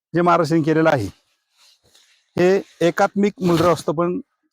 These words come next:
मार्गदर्शन केलेलं आहे. म्हणजे या ठिकाणी एन पी के तीन प्रकारचे, दुय्यमान घटक तीन प्रकारचे, सात प्रकारचे न्यूट्रिशन आणि सेंद्रिय खतं या ठिकाणी,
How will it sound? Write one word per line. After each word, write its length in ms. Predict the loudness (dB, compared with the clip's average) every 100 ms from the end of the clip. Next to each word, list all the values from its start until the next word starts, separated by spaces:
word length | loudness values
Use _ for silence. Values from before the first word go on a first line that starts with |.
| -20 _ _ _
मार्गदर्शन 400 | 0 0 0 0
केलेलं 260 | 0 0 -2
आहे. 100 | -4 -14 _ _ _ _ _ _ _ _ _ _ -20 -20 -20 _ -6
म्हणजे 320 | -2 0 -2 -4
या 80 |
ठिकाणी 480 | -2 0 0 0 -2 -8 _ _ _ _ _ _ _ _ _ _ _ _ _ _ _ _ _ _ _ _ _ _ _ -2
एन 160 | 0
पी 140 | 0 0
के 120 | 0
तीन 220 | 0 0
प्रकारचे, 540 | 0 0 0 0 -2 -2 -6 _ -10
दुय्यमान 540 | 0 2 2 2 0
घटक 140 | 0 -2 -2
तीन 140 | -2
प्रकारचे, 520 | -2 -2 -2 -2 -6 -6 _ _ _ _ _ _ _ _ -8
सात 100 | -8 -4
प्रकारचे 260 | -2 0 2
न्यूट्रिशन 520 | 0 0 -2 -2 -2
आणि 160 | -2
सेंद्रिय 380 | -2 -2 0 0 -2
खतं 260 | -6 -8 -14 _ _ _ _ _ _ _ _ _
या 100 | -4
ठिकाणी, 300 | 0 0 -2